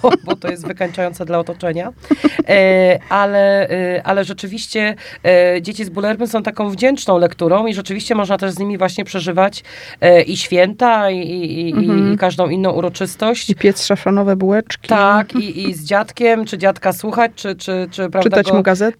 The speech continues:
Speaker 1: Tak, czytać mu gazetę i, i, i to też uczy takiej, mówię, takiej wrażliwości i takiej, e, takiej otwartości też na, e, na innych i, i, i takiego, też takiej obecności, e, która, e, która jest ważna.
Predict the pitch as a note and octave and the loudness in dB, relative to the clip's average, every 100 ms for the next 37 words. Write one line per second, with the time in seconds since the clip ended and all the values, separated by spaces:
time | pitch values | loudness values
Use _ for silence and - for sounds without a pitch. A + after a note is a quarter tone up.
0 | A3+ G3+ F#3 - G#3 G3+ F#3+ F#3+ F#3+ F#3+ | 2 2 2 -2 -4 -2 2 2 2 0
1 | C4 B3 A3 - G#3 G3 G#3 G3 G#3+ G#3 | 0 0 -4 -10 -10 -10 -8 -6 -4 -4
2 | F3+ G3 G#3+ G3+ G3+ G3 F#3+ F3+ F#3+ F#3 | -6 -8 -2 -2 -2 -4 -4 -4 -4 -2
3 | F3+ F3+ F3+ F#3+ D#3 F#3 G3+ G#3 - F#3 | -2 -4 -2 -2 -2 -4 -4 -6 -8 -2
4 | G3 F#3+ F#3+ F#3+ F#3 - - - - F#3 | -2 -2 -4 -4 -6 -16 -18 -14 -4 2
5 | F#3 E3+ E3+ E3+ E3 G3 F#3 F#3+ F3 F#3 | 4 4 4 4 2 -2 -2 -2 -2 0
6 | G3 G#3 G3+ - F#3+ G3 - F#3+ F#3 F3+ | -2 -2 -6 -8 -4 -4 0 2 2 2
7 | F3+ - - - F3 E3+ E3 F#3 F3 G3 | -4 -16 -8 2 6 6 4 0 -2 -8
8 | G3+ G3+ G3+ G#3+ - F#3+ F#3+ E3+ F#3 - | -8 -8 -8 -8 -10 -10 -8 -8 -8 -8
9 | E3+ F#3 F3+ F3+ F3+ F3+ F3 F3 E3+ F3 | -4 -4 -4 -4 2 4 4 4 2 -2
10 | F3 D#3+ F#3+ - - F#3 F#3 - F3+ F#3+ | -8 -4 -4 -6 -4 -4 -2 0 0 -2
11 | G3 F#3+ F#3+ - A3 A#3+ - - - F3 | 0 -2 -2 -8 -8 -8 -12 -20 -10 2
12 | F#3 F#3 - G3+ G3 F#3+ F#3+ D#3+ F#3 F3+ | 2 2 -2 2 4 6 4 4 2 0
13 | G#3 G3 F#3 F3 F#3+ D#3 G3 G#3+ | 2 2 2 2 2 2 -2 -2